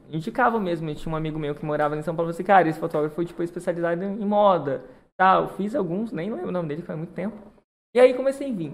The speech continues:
Falei assim, "Bom, hoje eu tô, é isso que dá pra arriscar." Aí foi, aí é onde começou, entendeu? Aí foi onde que eu tava em casa ainda, tal, já tinha, já tinha um pouco de conhecimento. Tava, aí eu falei assim, "Cara, não dá pra eu ficar mais parado."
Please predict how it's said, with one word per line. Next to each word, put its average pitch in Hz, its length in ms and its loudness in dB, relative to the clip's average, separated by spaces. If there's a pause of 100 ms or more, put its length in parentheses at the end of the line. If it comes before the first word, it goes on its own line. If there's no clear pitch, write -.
Falei - 160 -16
assim, 208 200 -4
"Bom, 180 280 0 (100)
hoje 185 180 0
eu 202 80 -4
tô, 202 340 0
é 294 60 0
isso 233 200 -10
que - 100 -8
dá 202 160 0
pra 208 180 -2
arriscar." 214 520 -8 (560)
Aí 202 260 2
foi, 143 300 -2
aí 143 140 2
é 170 40 0
onde 170 200 -4
começou, 185 540 -4 (460)
entendeu? 135 260 0
Aí 170 680 2
foi 180 220 -2
onde 170 240 -2
que - 60 -4
eu 170 60 -2
tava 156 260 0
em 156 60 -6
casa 156 340 0
ainda, 196 300 -4
tal, 170 260 2
já 160 100 -2
tinha, 160 260 -8 (100)
já 151 140 -4
tinha 156 160 -10
um 151 40 -10
pouco 156 200 -12
de 165 60 -10
conhecimento. 160 520 -8 (640)
Tava, 165 580 6
aí 156 160 4
eu 185 80 2
falei 185 200 -4
assim, 185 120 -8
"Cara, 180 260 0
não 175 140 -8
dá 185 140 -2
pra 165 120 -8
eu 151 40 -8
ficar 139 460 -8
mais - 320 -10
parado." - 400 -12